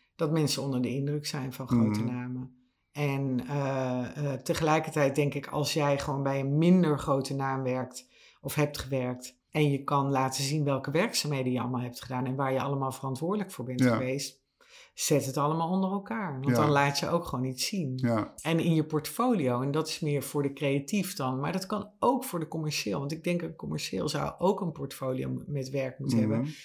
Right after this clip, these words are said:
Speaker 1: Kan je veel meer laten zien wat je allemaal doet, maar misschien ook wat je daaromheen doet. Als jij hier binnen T M O een fantastische, eh, onderneming aan het opzetten
Speaker 2: Mhm.
Speaker 1: bent, <laughs> dan is het toch heel cool om dat te melden.
Speaker 2: Jazeker.
Speaker 1: Dus
Speaker 2: Ja.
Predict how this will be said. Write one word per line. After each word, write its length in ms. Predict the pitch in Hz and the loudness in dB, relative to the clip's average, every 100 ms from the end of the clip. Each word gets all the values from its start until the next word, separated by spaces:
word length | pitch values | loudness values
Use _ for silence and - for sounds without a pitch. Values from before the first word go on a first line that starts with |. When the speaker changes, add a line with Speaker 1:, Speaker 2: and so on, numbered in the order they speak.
| - _ | -20 _
Speaker 1:
Kan 160 | 339 | -2
je 80 | 330 | 0
veel 340 | - - 320 294 | 0 -2 2 4
meer 140 | 190 | 4
laten 280 | 156 147 - | 2 0 -2
zien 200 | 165 160 | -4 -4
wat 160 | 165 | -4
je 80 | - | -4
allemaal 600 | - 165 160 151 143 - _ _ | 0 0 0 0 -2 -8 _ _
doet, 460 | 165 214 208 - - - - _ | 0 2 2 -4 -14 -20 -20 _
maar 140 | 254 | 6
misschien 360 | 240 - 156 139 | 6 4 0 -2
ook 100 | 135 | -2
wat 160 | 151 | -4
je 60 | 147 | 0
daaromheen 640 | 147 135 143 160 254 233 | 0 2 2 2 4 4
doet. 260 | 151 131 - | 4 -2 -2
Als 160 | 165 | 0
jij 180 | 208 190 | 4 6
hier 520 | 190 175 196 175 175 - - - | 6 4 4 4 0 -10 -18 -2
binnen 240 | 190 190 185 | 4 4 4
T 40 | |
M 280 | 196 175 175 | 4 6 4
O 120 | 170 | 0
een 60 | 160 | -2
fantastische, 1000 | - 180 202 190 - 156 - 160 156 - | -4 -4 0 2 2 0 2 2 0 -2
eh, 280 | 160 160 156 - - | -2 -2 -2 -6 2
onderneming 640 | 185 165 175 214 233 170 | 6 8 8 8 6 6
aan 100 | 147 | 4
het 120 | 143 | 2
opzetten 480 | - - - 147 131 | 0 -2 0 0 4
Speaker 2:
Mhm. 160 | 117 107 | 6 8
Speaker 1:
bent, 200 | 110 - | 6 4
<laughs> 80 | 165 | 6
dan 180 | 196 196 | 8 8
is 120 | 220 | 8
het 100 | 180 | 4
toch 180 | - - | 2 2
heel 260 | 208 196 190 | 4 4 4
cool 220 | 208 196 | 4 4
om 80 | 180 | 6
dat 160 | 175 180 | 4 4
te 100 | 175 | 4
melden. 600 | 185 226 180 143 165 - | 4 4 4 2 0 2
Speaker 2:
Jazeker. 680 | 131 123 117 95 92 135 131 | 4 6 4 2 -2 -8 2
Speaker 1:
Dus 220 | 202 208 | 6 6
Speaker 2:
Ja. 120 | 233 | 6